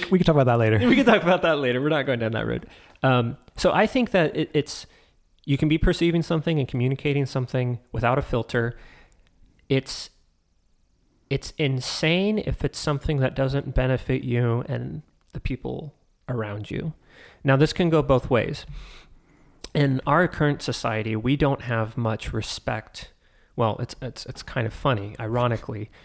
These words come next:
Speaker 2: the way our culture is right now is we actually tend to give a lot of respect at face value towards everyone's own individual subjective experience, right?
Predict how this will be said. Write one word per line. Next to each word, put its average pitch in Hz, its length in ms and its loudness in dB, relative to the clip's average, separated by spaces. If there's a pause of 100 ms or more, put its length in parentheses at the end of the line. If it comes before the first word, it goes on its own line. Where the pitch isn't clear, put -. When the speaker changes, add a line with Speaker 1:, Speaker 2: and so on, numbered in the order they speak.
(320)
Speaker 2:
the 127 100 -2
way 131 160 2
our 110 120 2
culture - 420 -2
is 107 160 -4
right 110 240 -4
now 117 320 0
is 110 140 -6
we 127 120 0
actually 123 280 -4
tend 113 240 -4
to 190 160 -10
give 143 220 0
a 120 60 -2
lot 107 280 -6
of 101 140 -10 (100)
respect - 640 -12 (280)
at 113 100 -10
face 110 280 -6
value 110 440 -2 (200)
towards 120 540 -2
everyone's 113 560 -2
own 120 220 -4
individual 110 480 -6
subjective 110 640 -4
experience, - 800 -10
right? 120 260 -12